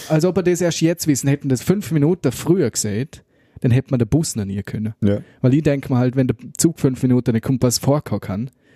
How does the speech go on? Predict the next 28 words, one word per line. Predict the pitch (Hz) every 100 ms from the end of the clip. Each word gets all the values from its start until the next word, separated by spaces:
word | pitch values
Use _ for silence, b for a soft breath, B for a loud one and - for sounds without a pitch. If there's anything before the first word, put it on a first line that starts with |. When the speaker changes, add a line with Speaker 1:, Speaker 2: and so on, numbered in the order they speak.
| b
Speaker 1:
dann | 131
will | 120
ich | 127
nicht | 123
extra | 131 - 120
auf | 117
den |
Bus | 120 143 -
rennen, | 110 110
weil | 113 107
mit | 113 -
dem |
Bus | 113 127 -
brauche | 123 113
ich | 113
vierzig | 131 - 120
Minuten | 117 131 -
von | 113
dort | 110 104
auf | 104 -
Dorabier | 131 127 107 101
und | 104 113
dann | 110
bin | 104
ich | 104
noch | 107
nicht | 120 117
daheim. | 101 98